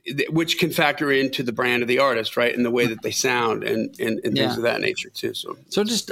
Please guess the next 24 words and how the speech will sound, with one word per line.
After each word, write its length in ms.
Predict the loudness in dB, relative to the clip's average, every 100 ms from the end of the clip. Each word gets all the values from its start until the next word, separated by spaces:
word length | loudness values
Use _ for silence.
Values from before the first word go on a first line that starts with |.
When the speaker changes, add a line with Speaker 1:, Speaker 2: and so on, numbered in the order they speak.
| 0
Speaker 2:
it 140 | 2
all 260 | 4 2 2
goes 260 | 2 2
in, 300 | 2 0 -2 -8
it 320 | -14 -4 2
all 200 | 4 4 2
goes 160 | 2
in 80 | 2
the 80 | 2
recipe, 380 | 2 0 -2 -2
the 100 | -2
soup. 360 | 0 0 0
Like, 180 | -4 -2
this 200 | -2 0
is 180 | -2 0
the 120 | -2
Kenny 220 | 0 -2
Speaker 1:
Yeah. 140 | 2 2
Speaker 2:
Chesney 260 | 2 0
soup. 400 | 0 0 0 -2 -2
These 260 | 0 0
are 60 | 0
the 100 | 2
ingredients 800 | 2 2 2 2 0 -2 -6